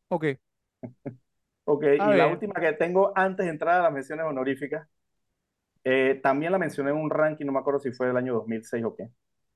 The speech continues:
Speaker 2: probablemente. Eh, se llama La vida de los otros, de dos mil seis, de Florian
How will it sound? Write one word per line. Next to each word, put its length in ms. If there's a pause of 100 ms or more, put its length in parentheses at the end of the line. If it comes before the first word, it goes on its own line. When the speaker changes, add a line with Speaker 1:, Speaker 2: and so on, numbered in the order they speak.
(500)
Speaker 2:
probablemente. 560 (760)
Eh, 600 (100)
se 180
llama 360
La 180
vida 320
de 80
los 280
otros, 680 (720)
de 80
dos 160
mil 180
seis, 380 (120)
de 140
Florian 400